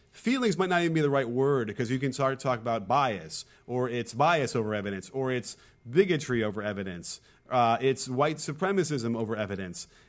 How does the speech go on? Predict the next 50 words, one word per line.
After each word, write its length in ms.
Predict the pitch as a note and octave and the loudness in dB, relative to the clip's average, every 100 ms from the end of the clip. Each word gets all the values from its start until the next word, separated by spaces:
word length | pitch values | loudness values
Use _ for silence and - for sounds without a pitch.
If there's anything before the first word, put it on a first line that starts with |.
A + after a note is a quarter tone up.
| _ | _
And, 260 | C3+ C#3+ D3 | -2 -2 -2
and, 220 | D#3 D3+ D3+ | -2 -2 -2
and 240 | D#3 D#3+ | 0 0
when 120 | D#3+ | -2
you 180 | D#3 D#3+ | -4 -2
get 260 | E3+ A3 A3 | 0 0 2
that 260 | E3+ D#3+ | 2 2
far, 540 | G3+ A#3 F3+ D3+ D3 D3 - _ | 0 4 6 6 2 -4 -18 _
and 180 | D3+ D#3 | 0 2
then 140 | E3+ | 4
you 100 | E3 | 4
realize 580 | E3 F#3+ F3 D#3+ D3+ D3 | 4 4 6 6 4 0
to 120 | - | -4
get 280 | C#3 C3+ G3+ | -2 0 0
to 100 | G3 | 2
that 220 | D#3 C3+ | 2 0
point 280 | - C#3+ C#3+ | 0 0 2
where 160 | C3+ C3+ | 2 4
that's 160 | D3 | 2
how 80 | D3+ | 2
you 160 | C3+ B2+ | 0 2
really 240 | C3 B2 | 0 -2
feel, 600 | - - B3+ D#3 B2+ B2 - - _ | -6 -6 0 4 4 2 -4 -20 _
then 240 | C#3 E3 F3+ | -2 -2 -2
you're 120 | F#3 | 2
right. 240 | A3 F3 | 2 2
It's 120 | D3+ | 0
almost 280 | E3 F3+ F#3 | -2 0 0
like 100 | E3+ | 0
you'll 160 | E3+ E3+ | 0 0
never 420 | D#3 D#3+ F#3 G3+ | 2 2 4 4
be 200 | E3 D#3 | 4 2
able 100 | D3 | 2
to 60 | C#3 | 2
have 160 | C3+ | 0
a 40 | B2+ | -2
conversation 840 | C#3+ C#3 C#3 B2 D#3 F#3 G3 B2+ | 0 0 0 -2 -2 -2 -2 -2
with 180 | A#2+ A#2 | -2 -2
those 220 | B2 B2 | -2 -2
kind 180 | - C3 | -2 -4
of 100 | C3 | -4
people. 460 | F3 F#3+ B2 A#2+ - - - | -4 -4 -2 -4 -6 -16 -12
And 240 | D3 D3 C#3+ | -2 0 0
they've 340 | C#3 D3+ B2 | 2 2 2
gotten 440 | D3+ E3+ G#3 E3 C#3 | 4 4 4 2 2
there 320 | B2+ B2 B2 - - | 2 2 -2 -8 -4
with 180 | C#3 C#3+ | -2 -2
so 240 | - F3 | 0 2
much 240 | F3+ F3 | 2 -2
help 460 | - - A3 D3+ D3 | -6 2 4 4 2